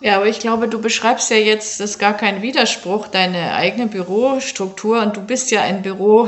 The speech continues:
was sich in den Umbauthemen, äh, bewegt. Und das war, es wundert's mich jetzt auch nicht, was du für einen Alltag beschreibst. Aber die Mehrheit der Büros ist anders strukturiert und hat andere Prioritäten. Und, äh, insofern, äh,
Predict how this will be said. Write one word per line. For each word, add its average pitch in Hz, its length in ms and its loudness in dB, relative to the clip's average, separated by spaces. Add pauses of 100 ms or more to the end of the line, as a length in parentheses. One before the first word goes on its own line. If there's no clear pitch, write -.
(120)
was 196 240 -2 (100)
sich 208 240 0
in 196 120 -4
den 190 180 -4
Umbauthemen, 190 1000 0
äh, 175 340 0 (540)
bewegt. 185 540 2
Und 180 560 -4
das 190 200 -4
war, 190 120 2
es 185 720 -2
wundert's 247 360 4
mich 220 160 2
jetzt 196 180 2
auch 185 140 2
nicht, 196 180 -2
was 180 200 0
du 196 80 -6
für 190 120 -4
einen 180 100 0
Alltag 180 460 2
beschreibst. - 640 0
Aber 175 680 2
die 185 100 -2
Mehrheit 214 720 0
der 202 100 0
Büros 196 420 -2
ist - 160 -6
anders 214 300 -2
strukturiert 269 720 -2
und 240 140 -2
hat 233 180 -4
andere 196 400 2
Prioritäten. 143 840 -4 (720)
Und, 180 400 -2
äh, 175 300 2
insofern, 196 680 0
äh, 165 520 -2